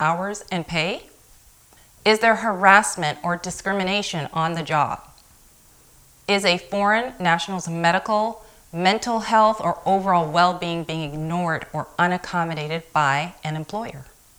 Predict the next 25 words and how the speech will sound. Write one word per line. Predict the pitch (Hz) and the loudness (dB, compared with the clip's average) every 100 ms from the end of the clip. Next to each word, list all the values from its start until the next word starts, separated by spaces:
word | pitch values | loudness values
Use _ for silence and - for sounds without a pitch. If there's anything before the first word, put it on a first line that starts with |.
| - _ _ _ _ _ _ _ - | -20 _ _ _ _ _ _ _ -2
Have | - 180 | 6 6
there | 196 | 6
been | 185 196 | -2 -4
threats | 214 240 - - | 2 2 2 0
made | 190 160 156 165 | -4 -4 -4 -6
against | 151 160 156 170 | -2 -2 -4 -4
one's | 170 160 - | -4 -4 -6
immigration | 156 143 151 - 185 | -6 -4 -8 -8 -10
status | - 175 190 202 - | -2 0 0 -4 -8
if | 180 | -8
someone | - 185 180 170 | -4 -4 -2 -4
speaks | - - - 196 - | -4 -4 -4 -6 0
out | 185 170 - - - - | 4 4 2 -12 -10 -4
against | 165 170 156 - | 0 2 0 -4
the | 170 | -6
improper | 151 160 151 147 | -2 -2 -2 -4
work | 139 131 | -6 -8
conditions? | - 131 - - - - - - _ _ - - _ - - - - _ _ _ - - | -8 -12 -10 -12 -14 -18 -20 -20 _ _ -20 -20 _ -20 -20 -20 -20 _ _ _ -4 2
Are | 208 | 4
there | 220 | 2
any | 226 | 0
threats | 220 208 196 190 | -2 -4 -4 -4
of | - | -2
harm | 220 226 | 0 0
involved? | 170 143 131 - - | 0 -4 -6 -10 -18